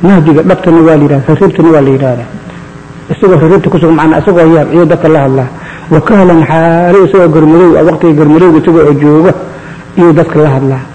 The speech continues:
Macnaha waxaa la leeyahay, waxa aayadda kuu sheegaysaa, wiilka aan ku siinayno, markuu yar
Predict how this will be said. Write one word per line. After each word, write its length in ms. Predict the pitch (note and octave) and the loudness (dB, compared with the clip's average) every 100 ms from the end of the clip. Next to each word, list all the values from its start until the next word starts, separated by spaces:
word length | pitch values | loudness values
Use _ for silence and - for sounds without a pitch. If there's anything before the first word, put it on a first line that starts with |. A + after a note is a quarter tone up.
| - | -6
Macnaha 380 | D#3+ D3 G#3 F3 | -4 -2 -2 0
waxaa 320 | F#3+ E3 E3 | 0 -2 -2
la 100 | D#3+ | 0
leeyahay, 280 | D#3+ F#3+ F3 | 2 2 2
waxa 220 | D#3+ D3+ D3 | 0 -4 -2
aayadda 240 | D3+ F3 D#3+ | -2 -2 0
kuu 160 | F3+ | 0
sheegaysaa, 440 | - F#3 D#3 C#3 C3+ - - - - - - | 2 2 2 -2 -6 -12 -16 -18 -18 -20 -6
wiilka 380 | F3+ G3 G3 - | -2 2 0 0
aan 160 | D#3 D#3+ | 0 0
ku 100 | E3+ | -2
siinayno, 580 | - G3 G3 E3 D3+ C3+ A#2+ - - - | 0 2 2 2 2 0 -4 -12 -12 -2
markuu 420 | G3 G3 - F3+ F3 | 0 0 0 2 4
yar 220 | F#3 | 4